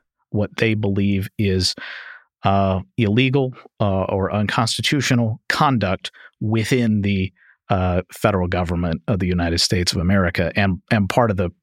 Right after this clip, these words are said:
the problem that has been, uh, pointed out, in particular by The Federalist, but has been since picked up by Fox News, and even the President of the United States has,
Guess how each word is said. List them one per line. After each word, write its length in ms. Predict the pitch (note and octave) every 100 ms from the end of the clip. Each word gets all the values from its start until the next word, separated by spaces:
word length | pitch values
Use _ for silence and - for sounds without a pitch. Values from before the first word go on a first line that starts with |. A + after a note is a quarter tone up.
| -
the 80 | G#2+
problem 520 | - D3+ C#3+ C3 A#2
that 160 | G#2 A#2+
has 160 | G2+
been, 320 | A2 G2+ F#2 - - - - -
uh, 140 | F#2 F2+
pointed 360 | E3 C3 A#2
out, 240 | C3 C3+ -
in 140 | A2+ F2+
particular 480 | G2 - B2+ A#2 A2
by 120 | F#2+
The 60 |
Federalist, 600 | F#2+ D3 D3 C3+ C#3 -
but 120 | - F#2
has 140 | F2+
been 240 | A2+ G#2
since 260 | - C3+ -
picked 300 | - C#3+ -
up 120 | C3 -
by 160 | F#2+
Fox 340 | - G2 F2 -
News, 480 | F#3 G3 G3+ -
and 260 | A#2 G2+ F#2
even 420 | A2+ A#2 A2 G2
the 100 | F#2
President 360 | F2+ A2+ G#2 G2+
of 40 |
the 60 | G2
United 260 | F#2+ F#2+ F#2+
States 420 | - C#3 D3+ -
has, 300 | A#2+ G#2